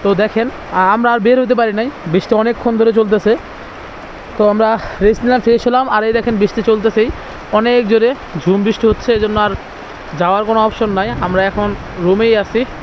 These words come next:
দাদাদের রুমে, ভুসিংপাড়ার রুম আর কি, ভুসিংপাড়া কারবারের যে দাদার বাসা, তাদের বাসায় আছি এখন আমরা। তো এই হলো অবস্থা আমাদের, যে, আহ, অনেক সময় ধরেই, টানা দুই তিন ঘন্টা ধরে আপনার অনবরত বৃষ্টি হচ্ছে।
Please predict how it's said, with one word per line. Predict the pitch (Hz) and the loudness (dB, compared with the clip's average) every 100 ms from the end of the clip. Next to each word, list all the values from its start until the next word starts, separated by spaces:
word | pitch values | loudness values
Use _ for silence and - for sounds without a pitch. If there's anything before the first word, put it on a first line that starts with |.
| - - - - | -14 -14 -6 -2
দাদাদের | 165 190 208 | 0 2 2
রুমে, | 190 185 254 - - - - 151 | 2 2 -2 -6 -16 -16 -8 -2
ভুসিংপাড়ার | 175 226 214 214 214 196 | 0 0 2 2 2 2
রুম | 190 254 - - | 0 -2 -6 -6
আর | - 160 | -4 0
কি, | 214 | 0
ভুসিংপাড়া | 170 202 202 202 | 2 2 2 2
কারবারের | 196 190 196 185 | 2 2 2 2
যে | 202 190 - - | 2 0 -6 -2
দাদার | 175 180 | 0 2
বাসা, | 180 175 220 247 | 0 0 -2 0
তাদের | 180 185 180 | 0 0 -2
বাসায় | 180 185 | -2 0
আছি | 170 180 | 0 -2
এখন | 170 170 | -2 -2
আমরা। | 165 214 - - - - - - | -2 -2 -4 -14 -14 -6 -4 0
তো | 190 190 190 - | 2 4 2 2
এই | 208 226 254 - - - - | 2 2 -2 -10 -14 -12 -2
হলো | 214 | 2
অবস্থা | 220 226 - | 4 2 0
আমাদের, | 196 190 190 233 - | 0 2 0 0 0
যে, | 170 180 175 - - - - - | 2 4 2 -6 -14 -14 -14 -2
আহ, | 185 175 170 - - - - | 0 2 2 -2 -6 -12 -2
অনেক | 208 233 247 233 - - - - - - - - | 0 4 4 2 -2 -10 -12 -12 -14 -14 -14 -4
সময় | 196 214 | 0 2
ধরেই, | 220 196 202 240 | 4 4 4 2
টানা | 180 185 | 0 2
দুই | 185 | 2
তিন | 196 214 | 2 2
ঘন্টা | 196 185 196 | 2 2 4
ধরে | 190 | 4
আপনার | 185 190 180 - - - | 2 0 -2 -6 -12 -4
অনবরত | 170 190 202 208 202 | 0 2 2 2 2
বৃষ্টি | 180 180 220 | 0 0 0
হচ্ছে। | 185 - 214 | 0 0 -2